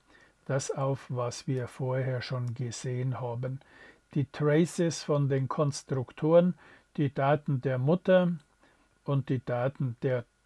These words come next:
Tochter. Also, das hätten wir möglicherweise gar nicht anders erwartet, dass das identisch ist mit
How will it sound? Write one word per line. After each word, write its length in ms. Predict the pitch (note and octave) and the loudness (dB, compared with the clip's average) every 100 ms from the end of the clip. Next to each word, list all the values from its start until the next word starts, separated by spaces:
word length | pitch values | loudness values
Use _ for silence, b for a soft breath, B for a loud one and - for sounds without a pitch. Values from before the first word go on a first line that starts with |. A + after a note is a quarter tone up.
| - | -6
Tochter. 720 | - C#3+ - - - C3 A2+ - _ - | 2 2 2 -2 2 2 0 -18 _ -10
Also, 440 | B2+ C3 B2+ A#2+ - B B B B _ | -4 -2 -4 -8 -12 B B B B _
das 280 | - D3 - | 0 0 2
hätten 300 | D3+ D#3 D3+ | 0 2 2
wir 300 | D3+ D3+ D3 - b b b - | 4 6 4 -2 b b b -4
möglicherweise 720 | C#3 D3+ D#3 C#3+ C#3+ C#3 C3 | 0 2 4 4 4 2 0
gar 180 | C3+ | 0
nicht 180 | C3+ C3 | -2 -2
anders 440 | C#3+ D3 C#3 B2 A#3+ | 0 0 0 -2 -4
erwartet, 760 | C3 A#2 C#3+ F#3 F#3+ F#3 - b b b - | -4 0 0 2 0 -2 -4 b b b -2
dass 260 | D3 C#3+ | 0 2
das 320 | - D#3 D3+ - | 4 2 2 -2
identisch 680 | C3+ C#3+ E3+ - E3+ D#3+ | 0 2 2 2 0 0
ist 500 | - D#3 D3+ - - | 0 -2 -2 -8 -8
mit 400 | D3+ D3 D3 - | 0 0 0 -6